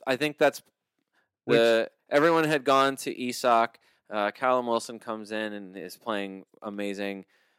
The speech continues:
Speaker 1: Um, I don't know that you can count on either guy starting or being benched,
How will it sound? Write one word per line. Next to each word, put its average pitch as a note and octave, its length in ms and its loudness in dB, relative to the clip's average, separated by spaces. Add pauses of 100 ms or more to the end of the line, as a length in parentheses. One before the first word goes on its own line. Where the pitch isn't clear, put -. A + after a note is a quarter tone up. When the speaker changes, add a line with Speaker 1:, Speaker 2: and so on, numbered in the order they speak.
(120)
Speaker 1:
Um, F#2+ 400 0
I G#2+ 100 -4
don't A2+ 220 0
know A2+ 200 0
that A2 100 -4
you A2 160 -8
can G#2 160 -14
count G#2+ 320 -4
on G2+ 240 -6
either G#2+ 260 -6
guy G#2 320 0
starting G#2 600 -4
or F#2+ 340 -4
being G2+ 340 -10
benched, G2 420 -6